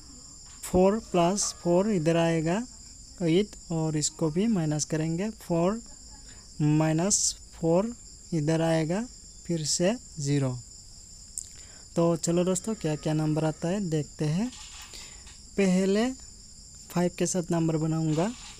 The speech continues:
फिफ्टी एट, इसके बाद फिफ्टी थ्री, इसके बाद फिफ्टी, इसके बाद फिफ्टी फ़ाइव। तो दोस्तों, इसको उल्टा कर दीजिए,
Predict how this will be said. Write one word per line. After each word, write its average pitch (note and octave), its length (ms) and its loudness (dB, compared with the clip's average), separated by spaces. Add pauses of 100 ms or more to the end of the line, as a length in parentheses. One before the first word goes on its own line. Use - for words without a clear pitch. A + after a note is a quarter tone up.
(320)
फिफ्टी G3 400 0
एट, A#3 160 4 (1120)
इसके D#3+ 340 0
बाद D3+ 280 2 (580)
फिफ्टी E3+ 320 0
थ्री, B3 300 0 (960)
इसके D#3 240 -2
बाद E3 260 0 (1080)
फिफ्टी, F#3 540 0 (1700)
इसके E3 460 0
बाद E3 360 -2 (920)
फिफ्टी F#3+ 520 0
फ़ाइव। D3 420 -2 (600)
तो E3 120 2
दोस्तों, F3+ 280 0
इसको F3+ 240 -4
उल्टा D#3+ 260 -2
कर D#3+ 160 -4
दीजिए, D#3 480 -2